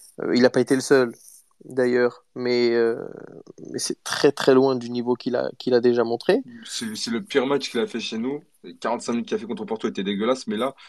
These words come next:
Speaker 2: c'est
Speaker 1: Mais là,
Speaker 2: même pas,
Speaker 1: c'est
Speaker 2: contre Porto, il est pas bon, mais, euh, tu sens qu'il y a de la volonté. Là, il y en avait aucune. C'est qu'il y avait des choses où le mec avait pas envie de jouer.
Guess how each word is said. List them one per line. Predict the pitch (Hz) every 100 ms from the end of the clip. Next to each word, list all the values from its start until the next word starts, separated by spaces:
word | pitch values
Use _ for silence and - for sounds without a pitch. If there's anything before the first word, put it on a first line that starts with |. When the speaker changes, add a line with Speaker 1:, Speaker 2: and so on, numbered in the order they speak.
| - _
Speaker 2:
c'est | 135
Speaker 1:
Mais | 135
là, | 131
Speaker 2:
même | 131
pas, | 165 151 - - - -
Speaker 1:
c'est |
Speaker 2:
contre | 139 127 135
Porto, | 147 - 196
il | 147
est | 131
pas | 143
bon, | 139 160 190 190
mais, | 131 151 175 -
euh, | 120 120 120 120 117
tu | - -
sens | 170
qu'il | 151
y | 135
a |
de |
la | 127
volonté. | 120 127 123 131 -
Là, | 107 107
il | 104
y |
en | 98
avait | 95 98 110
aucune. | 104 120 98 - - - _ _
C'est | - 98
qu'il | 101
y |
avait | 98 101
des | 113
choses | - 135 120
où | 107
le | 107
mec | 113 123 107
avait | 98
pas | 98 110
envie | 101 101
de |
jouer. | 107